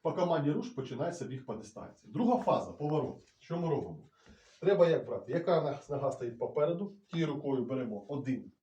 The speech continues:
предмет, кубик, і розвертаємося через протилежне плече. Якщо ви будете робити неправильно, це звичайна помилка, і ви будете ще і додавати до себе час. Якщо ви будете робити навпаки, якщо у нас буде ліва нога попереду, правою рукою брати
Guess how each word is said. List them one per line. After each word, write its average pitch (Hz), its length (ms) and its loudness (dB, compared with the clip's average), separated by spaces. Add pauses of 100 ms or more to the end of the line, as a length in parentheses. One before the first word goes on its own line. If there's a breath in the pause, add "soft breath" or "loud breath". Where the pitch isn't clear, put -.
(120)
предмет, 127 480 -8
кубик, 180 360 -14
і 143 40 -6
розвертаємося 151 840 0
через 151 180 -8
протилежне 127 560 -4
плече. 123 420 -8 (1120 soft breath)
Якщо 208 300 0
ви 233 60 0
будете 196 260 -2
робити 185 320 -2
неправильно, 190 560 2
це 127 140 -6
звичайна 139 420 -2
помилка, 147 500 2
і 107 80 -6
ви 127 80 -2
будете 135 340 -4
ще 123 340 -2 (140)
і 123 180 -8
додавати 127 500 0
до 123 100 -8
себе 120 280 -6
час. - 400 0 (200 loud breath)
Якщо 220 200 -6
ви 185 60 -4
будете 185 180 0
робити 156 280 -2
навпаки, 143 420 -2
якщо 104 200 -10
у 139 40 -4
нас 139 180 -6
буде 127 260 -4
ліва 127 280 -2
нога - 200 -6
попереду, - 400 -4
правою 123 340 -2
рукою 113 240 -14
брати 113 360 -10